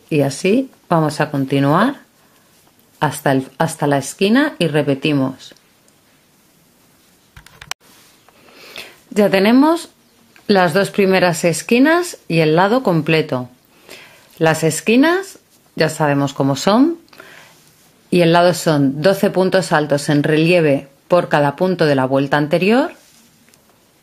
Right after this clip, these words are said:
Sobre la cadena, ¿veis que queda ahí?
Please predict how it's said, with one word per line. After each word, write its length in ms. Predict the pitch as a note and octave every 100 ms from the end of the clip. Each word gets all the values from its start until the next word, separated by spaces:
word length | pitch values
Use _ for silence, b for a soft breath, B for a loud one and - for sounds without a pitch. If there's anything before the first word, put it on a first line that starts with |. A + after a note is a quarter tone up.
| _ _ _ -
Sobre 420 | - E3+ D#3+ D3+
la 140 | C#3+
cadena, 560 | D3 C#3+ E3+ D#3 B2 A#2+ _ _ _ _ _ _ _ _ _ _
¿veis 200 | C#3 C3+
que 120 | - D3
queda 200 | C#3 C#3+
ahí? 260 | F#3 A3